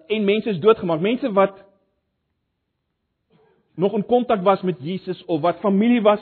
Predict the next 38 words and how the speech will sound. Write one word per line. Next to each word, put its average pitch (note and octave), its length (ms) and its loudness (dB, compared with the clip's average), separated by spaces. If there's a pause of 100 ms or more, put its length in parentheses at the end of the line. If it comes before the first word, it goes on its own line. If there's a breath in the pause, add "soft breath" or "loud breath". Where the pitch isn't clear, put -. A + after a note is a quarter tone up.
van G3+ 120 -4
mense G3+ 280 -6
wat F#3+ 160 -4
nog F#3+ 140 -10
in G3+ 100 -8
kontak F#3 340 -6
was E3+ 180 -6
met D3 140 -12
Jesus, D#3 340 -8 (340 soft breath)
hulle B3 160 4
is A#3 140 0
versprei G#3+ 540 2
of F#3+ 120 -4
doodgemaak, F3 760 -2 (420 soft breath)
uh, C#3+ 320 4 (340)
die F3 140 -6
dorp E3 260 6
is F3+ 120 -2
vernietig. E3 420 -4
So, G#3 220 2 (1400)
<laughs> F#3 100 -12 (760 loud breath)
jy G3 120 -2
kan A#3 100 0
verstaan, B3+ 340 -2
die G#3 80 -2
hele F4 160 2
klimaat G#3+ 800 2
om A3 200 -2
'n, F3+ 200 4 (560 loud breath)
om, F#3+ 160 2
om, F#3+ 220 -2
om, F3+ 180 -4
om F3+ 120 -4
hierdie G3 200 -2
verhaal E3+ 280 2
op A3+ 200 -2
te A3 60 -4
stel F3+ 400 0